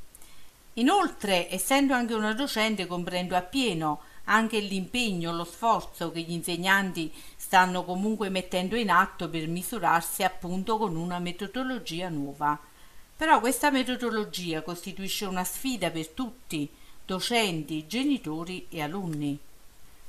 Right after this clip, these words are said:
Sì, sono molto preoccupata, ma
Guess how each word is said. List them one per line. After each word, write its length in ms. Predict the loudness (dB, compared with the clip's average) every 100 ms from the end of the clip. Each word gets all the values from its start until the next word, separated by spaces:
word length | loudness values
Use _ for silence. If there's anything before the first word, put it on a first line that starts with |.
| -16 -14 -14 -8
Sì, 320 | -2 0 0
sono 320 | -4 0 2 4
molto 400 | 4 4 -2 -6
preoccupata, 960 | -6 -6 -2 4 4 4 4 4 2 -4
ma 300 | 6 8